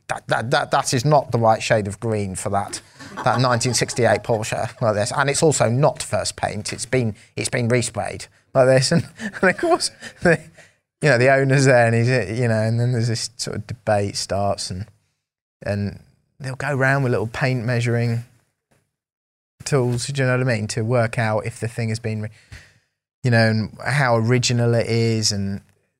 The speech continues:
the chassis number, and whether it matches with the engine number, whether the engine's been changed,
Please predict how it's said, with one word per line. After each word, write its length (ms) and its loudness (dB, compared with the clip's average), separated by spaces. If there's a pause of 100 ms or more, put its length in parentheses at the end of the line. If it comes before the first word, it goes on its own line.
the 220 -4
chassis 500 -2
number, 360 0
and 100 -2
whether 200 0
it 80 -6
matches 520 -2
with 80 0
the 140 0
engine 300 0
number, 180 0
whether 140 -4
the 120 -2
engine's 320 -2
been 220 -4
changed, 640 -4